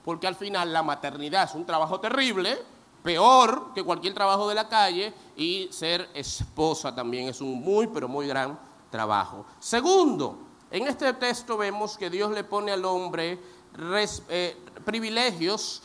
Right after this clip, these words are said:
pero también limitaciones. Le dice, "Come de todo lo que veas", todo.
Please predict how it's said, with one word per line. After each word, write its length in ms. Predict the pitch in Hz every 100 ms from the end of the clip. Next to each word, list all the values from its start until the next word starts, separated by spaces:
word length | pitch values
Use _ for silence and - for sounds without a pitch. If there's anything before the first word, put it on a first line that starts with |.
| - -
pero 180 | 170
también 400 | 180 175 202 214
limitaciones. 880 | 226 220 226 240 220 330 311 175 - 165
Le 120 | 220
dice, 420 | 190 175 202 220 - - - _ - _ _ _
"Come 640 | 294 302 262 220 226 247 - - -
de 140 | 156 151
todo 480 | - 359 381 320
lo 160 | 240 196
que 80 | 160
veas", 340 | 127 101 -
todo. 440 | - 339 262 143